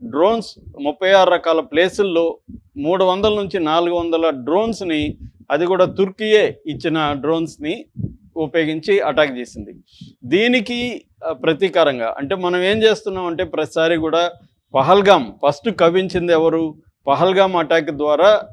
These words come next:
ఇండియాని కవ్వించింది ఫస్ట్ పాకిస్తాన్. దాని తర్వాత మనం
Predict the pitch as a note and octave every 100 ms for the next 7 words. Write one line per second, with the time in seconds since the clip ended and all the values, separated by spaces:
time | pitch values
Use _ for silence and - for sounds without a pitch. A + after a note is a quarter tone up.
0 | C3 D3+ F3+ F#3+ F3+ F3 D#3 D3+ E3 E3+
1 | D#3 D#3 A3 G3+ D#3 - G#3 C4 - _
2 | - - D3+ C#3+ C#3 - A2 G2 - -
3 | - D3+ F#3+ F#3 F#3 G3 G#3+ F#3 D#3+ E3+
4 | F3